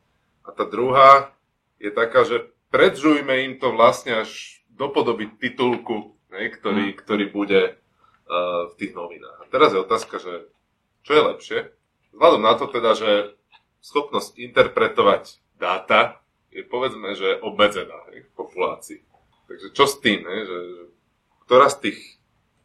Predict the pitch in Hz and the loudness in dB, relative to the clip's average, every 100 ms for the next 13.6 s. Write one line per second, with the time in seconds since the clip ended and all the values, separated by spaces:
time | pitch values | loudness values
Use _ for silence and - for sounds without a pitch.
0 | _ 104 110 135 139 - 123 117 98 98 | _ -8 -4 -4 -4 -6 -8 0 4 4
1 | 95 - - 87 107 - - _ _ _ | 2 -6 -12 -14 -14 -18 -20 _ _ _
2 | _ _ _ 101 113 113 120 117 117 117 | _ _ _ -10 -8 -2 0 2 2 4
3 | 117 113 113 101 - 90 120 - 107 107 | 4 4 0 -2 -2 0 0 -2 -8 -6
4 | 110 107 101 104 95 _ _ _ _ _ | -8 -8 -4 -6 -6 _ _ _ _ _
5 | _ _ _ 104 117 117 120 107 117 117 | _ _ _ 0 2 2 0 -4 -4 0
6 | 113 117 104 107 - 117 113 107 - 120 | 4 4 2 -6 -4 0 0 -2 -2 -2
7 | 117 107 120 104 101 - _ _ 110 113 | -2 -2 2 2 2 -4 _ _ 0 0
8 | 107 110 107 107 104 95 95 101 104 113 | 0 0 0 0 -2 -4 -6 0 0 0
9 | 104 98 101 104 110 - 110 98 90 90 | -2 -2 -2 -8 -10 -2 -2 -2 -6 -14
10 | - - 110 95 85 87 - 123 98 - | -12 2 4 4 2 -10 -8 -8 -8 -12
11 | 90 98 - 95 95 - 92 87 98 90 | -8 -6 -4 -4 -4 -6 -8 -8 -8 -8
12 | 98 - _ _ _ _ _ - - _ | -12 -16 _ _ _ _ _ -20 -20 _
13 | _ - 92 104 104 - | _ -10 -2 2 0 -2